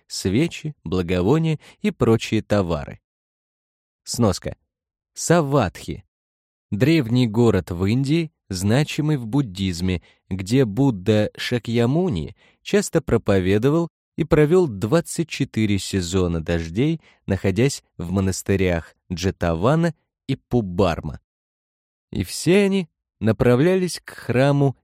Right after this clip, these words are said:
Читтаванна и говорили о том, как сильно они хотели услыхать проповедь Будды. Сноска. Ват Читтаванна.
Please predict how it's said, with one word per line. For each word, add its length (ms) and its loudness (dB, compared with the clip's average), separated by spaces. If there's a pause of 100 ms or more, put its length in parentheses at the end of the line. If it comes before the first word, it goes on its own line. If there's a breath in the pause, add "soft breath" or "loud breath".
(120)
Читтаванна 1080 0 (320)
и 100 -2
говорили 500 4
о 120 4
том, 240 2
как 240 -2
сильно 640 0
они 180 2
хотели 680 2 (120)
услыхать 880 -2 (300 soft breath)
проповедь 720 0 (180)
Будды. 600 -2 (640)
Сноска. 540 -2 (440)
Ват 600 -2 (200)
Читтаванна. 960 -4